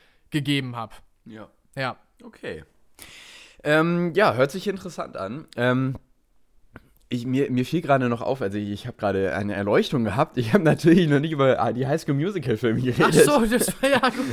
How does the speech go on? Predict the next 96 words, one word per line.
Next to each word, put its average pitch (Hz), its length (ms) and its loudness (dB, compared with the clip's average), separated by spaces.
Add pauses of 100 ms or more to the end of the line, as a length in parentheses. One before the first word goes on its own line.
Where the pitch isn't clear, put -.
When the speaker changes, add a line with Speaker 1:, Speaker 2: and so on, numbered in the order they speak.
Speaker 2:
<laughs> - 180 -10
Äh, 165 240 10
Speaker 1:
Ja, 165 80 6
Speaker 2:
ja, 165 140 8
Speaker 1:
okay. 151 80 4
Speaker 2:
das 147 160 2
war 156 120 10
ja 175 100 10
sogar 151 180 6
der, 135 200 10
der 131 140 4
Anfang 160 320 2
dieser 131 220 2
Podcast-Folge. 127 840 2
Ähm, 113 440 2 (240)
Speaker 1:
Aber 156 180 0
Speaker 2:
ja. 196 220 4
Speaker 1:
es 160 60 -6
passt 202 240 -8
ja, 135 100 -6
du 131 140 -10
hast 156 180 -12
die 170 60 -8
ja 143 100 -4
auch 160 240 -8
einzeln 156 540 -8
gesehen. 131 520 -12
Speaker 2:
Ich - 120 -4
hab 113 80 -2
sie 110 120 0
auch 90 120 2
Speaker 1:
Das 82 120 -6
Speaker 2:
einzeln 80 180 -8
Speaker 1:
heißt, 76 180 -4
Speaker 2:
gesehen, 80 160 -6
Speaker 1:
du 131 80 -10
kannst - 380 -8
Speaker 2:
genau. - 100 -10
Speaker 1:
jetzt 143 100 -14
sonst, 143 260 -10 (200)
ich 147 100 -10
hab 151 80 -8
jetzt 165 200 -8
nämlich 175 260 -10
auch, 156 180 -10
das 143 280 -14
war 156 500 -6 (260)
die 143 160 -8
eine 175 280 -4
Serie, 160 340 -2
Speaker 2:
Ja, 117 180 10
Speaker 1:
die 131 60 8
ich 123 80 2
Speaker 2:
nee, 127 80 2
Speaker 1:
gesehen 131 140 0
Speaker 2:
ich 135 100 -8
würd 127 160 4
sie, 127 100 -6
Speaker 1:
habe. 143 100 -4
Speaker 2:
ich - 60 -4
würd 123 140 2
sie 107 80 -8
kurz 123 260 -2
einmal 98 300 -4
zusammen, 92 420 -4
äh, 90 220 -4
machen. 90 240 -4
Ich - 120 -10
will 101 60 -2
die 98 60 -2
Speaker 1:
Genau. 131 120 -2
Speaker 2:
auch - 40 -4
nicht 98 120 -6
so 101 100 -6
lange 92 240 -4
jetzt, 87 100 -2
Speaker 1:
Und 147 180 -4
danach 175 160 2
Speaker 2:
äh, 87 80 -2
Speaker 1:
kann 170 140 -2
Speaker 2:
aus- 185 80 -2
Speaker 1:
ich 175 160 -6
ja 160 100 -4
mit 151 160 -8
den 147 140 -8
Filmen, 151 400 -8
die 139 140 -12
ich 147 200 -8
dann 127 140 -10
einzeln 120 260 -2
Speaker 2:
Genau, 87 160 -4
Speaker 1:
gesehen 131 300 -8
Speaker 2:
genau. 135 140 -2
Speaker 1:
habe, 127 160 -4
hinterhersteigen. 123 760 -10
Speaker 2:
Ja. 90 180 -2